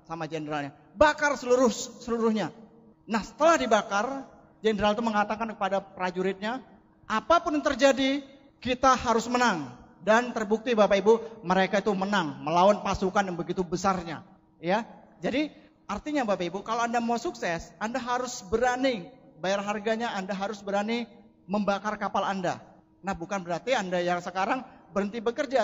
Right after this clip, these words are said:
tidak. Nah, Anda harus lihat kondisi Anda.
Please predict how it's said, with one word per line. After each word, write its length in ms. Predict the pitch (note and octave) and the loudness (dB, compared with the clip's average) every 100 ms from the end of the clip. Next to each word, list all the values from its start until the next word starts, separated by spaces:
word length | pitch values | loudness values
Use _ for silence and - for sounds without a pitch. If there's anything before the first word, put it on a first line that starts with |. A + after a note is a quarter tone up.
| G#3 | 0
tidak. 240 | C4+ G3+ - - - _ | 0 -2 -2 -14 -20 _
Nah, 240 | G3 E3 C#3+ - | -14 -12 -12 -12
Anda 320 | F#3+ D#4 D#4+ - - - | -2 0 0 -8 -20 -8
harus 240 | G3 G#3 | -8 -6
lihat 240 | D4 C#4+ - | -2 -2 -2
kondisi 400 | G3+ F#3 F#3 G3 | -6 -4 -4 -6
Anda. 400 | F#3+ G3+ C#3 | -6 -6 -8